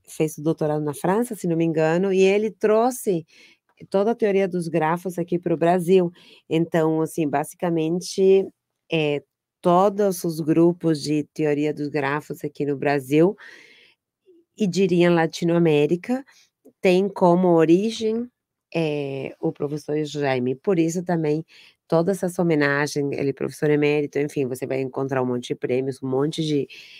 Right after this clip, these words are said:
eh, de coisas relacionadas a ele, porque realmente ele que, é, é o pai <laughs> do assunto aqui em Latinoamérica, e basicamente estamos to-, eu sou filha direta dele, filha acadêmica, mas assim, todos,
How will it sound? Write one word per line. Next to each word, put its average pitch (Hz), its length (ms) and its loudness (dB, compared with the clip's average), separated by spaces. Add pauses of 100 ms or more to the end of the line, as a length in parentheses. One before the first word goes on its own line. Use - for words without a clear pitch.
(580)
eh, 135 240 -2 (400)
de 151 140 -4
coisas 165 440 2
relacionadas 160 640 2
a 170 100 2
ele, 160 260 4
porque 175 240 -4
realmente 175 500 2
ele 165 280 2
que, - 180 -20 (280)
é, 143 240 0 (180)
é - 120 4
o 202 80 6
pai 220 460 4 (100)
<laughs> 202 240 -6 (380)
do 175 180 2
assunto 175 480 0
aqui 180 180 -2
em 156 60 2
Latinoamérica, 175 800 0 (420)
e 220 140 2
basicamente 208 580 2
estamos 208 400 0
to-, 196 280 0
eu 175 160 4
sou 190 200 -2
filha 202 400 2
direta 190 500 6
dele, 175 280 4
filha 175 340 2
acadêmica, 190 600 2
mas 202 240 -2
assim, 175 340 0
todos, 180 540 -4